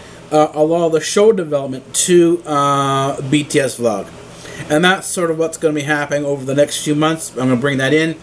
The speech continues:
Uh, we'll still talk about, you know, some more of the serious stuff, you know, as the Insta vlogs develop.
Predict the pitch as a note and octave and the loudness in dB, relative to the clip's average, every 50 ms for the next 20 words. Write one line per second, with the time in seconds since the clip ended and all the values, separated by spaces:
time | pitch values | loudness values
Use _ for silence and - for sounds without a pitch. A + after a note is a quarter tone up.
0 | - - - - - - - - - - C3+ C3 C3+ C#3 C3+ C3+ C3 C3 C3 C3+ | -18 -20 -20 -20 -20 -20 -20 -18 -8 -4 0 2 2 4 4 4 2 2 0 -2
1 | - - - - F3+ E3+ F#3+ F#3+ C#4+ C#4 C#4 C#4 D#4+ A#3 A3+ G#3+ G3+ F#3+ F3+ F3 | -4 -6 -4 2 4 4 4 6 6 6 6 4 2 -2 -2 0 0 0 -2 -2
2 | - - - - - - G3+ E3+ D#3+ D#3 D#3 D#3 F3 F3 F3 E3+ E3 E3 D#3 D3 | -4 -10 -20 -16 -6 0 2 4 4 4 4 2 0 -2 0 2 4 4 4 2
3 | D3 - F3 D#3+ D#3+ D#3 D3+ D#3 - D3+ D3 D3 - - D#3+ D#3 C#3+ C#3 C3+ C3+ | 0 0 2 2 4 2 2 2 2 0 0 0 -4 -4 0 2 2 2 0 -4
4 | - - - - - - - D3+ D3 C#3+ D3 D#3 D#3 D3+ D3+ C3+ C#3 D3 C#3+ C3+ | -8 -12 -20 -20 -12 -4 0 0 0 0 0 -2 -4 -4 -2 0 2 2 2 2
5 | B2 B2+ B2+ B2+ C3 C3 D#3+ D#3+ F3 D#3 - | -2 -6 -4 -2 0 2 2 2 2 0 -2